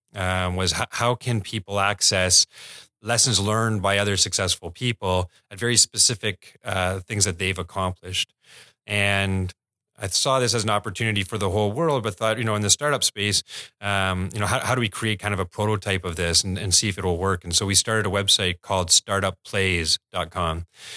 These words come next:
And the idea was playbooks by successful entrepreneurs. And,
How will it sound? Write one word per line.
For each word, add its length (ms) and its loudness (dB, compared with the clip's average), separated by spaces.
And 80 -6
the 20 2
idea 240 2
was 180 2
playbooks 640 0
by 460 2
successful 540 0
entrepreneurs. 640 0
And, 200 0